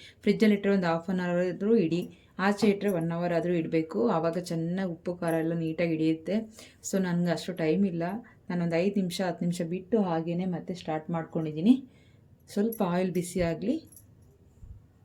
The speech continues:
ನೋಡಿ, ಆಯಿಲ್ ಬಿಸಿ ಆಗಿದೆ ಅಂತ ಚೆಕ್ ಮಾಡಿದೆ. So ಬಿಸಿ ಆಗಿದೆ ಸ್ವಲ್ಪ, ಈಗ ಹಾಕ್ಕೊಂಬಿಡೋಣ.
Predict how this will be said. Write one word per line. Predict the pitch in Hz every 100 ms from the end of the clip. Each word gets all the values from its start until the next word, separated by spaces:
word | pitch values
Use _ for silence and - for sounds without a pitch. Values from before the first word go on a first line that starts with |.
| _ - - _ _ _ _ - - - - - - 175
ನೋಡಿ, | 170 208 180
ಆಯಿಲ್ | 185 190 175
ಬಿಸಿ | 180 185
ಆಗಿದೆ | 175 170 165
ಅಂತ | 170 170
ಚೆಕ್ | 170 - 170
ಮಾಡಿದೆ. | 156 156 269 - - - -
So | 180 160
ಬಿಸಿ | 160 - 180 165
ಆಗಿದೆ | 185 170 160 160
ಸ್ವಲ್ಪ, | 151 156 240 254 - - -
ಈಗ | 160 160
ಹಾಕ್ಕೊಂಬಿಡೋಣ. | 160 - 175 160 151 175